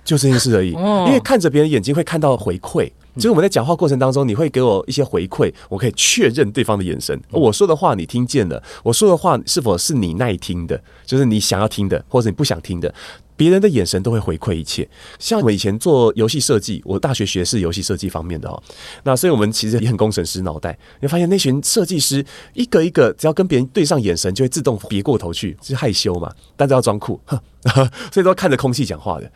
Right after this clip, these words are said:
Speaker 1: 对，你就发现当，通常他们看着空气讲话久了以后，他们养成一个习惯，就是讲自己的。
Speaker 2: 讲自己的。
Speaker 1: 对，都不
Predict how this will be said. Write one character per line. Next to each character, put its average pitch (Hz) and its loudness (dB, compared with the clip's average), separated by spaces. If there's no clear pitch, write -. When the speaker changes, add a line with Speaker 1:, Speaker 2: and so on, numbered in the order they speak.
Speaker 1:
对， 220 4
你 233 0
就 262 4
发 254 2
现 220 2
当， 202 0
通 254 2
常 190 4
他 190 2
们 175 4
看 190 2
着 147 6
空 147 4
气 131 2
讲 85 -4
话 107 0
久 101 2
了 98 4
以 92 -2
后， 123 2
他 139 4
们 131 2
养 95 -2
成 92 -4
一 95 -6
个 95 -4
习 87 -4
惯， 87 -2
就 127 -2
是 131 0
讲 - -2
自 113 -4
己 - -10
的。 - -20
Speaker 2:
讲 87 -14
自 131 -8
己 - -10
的。 - -20
Speaker 1:
对， 117 2
都 185 -2
不 208 4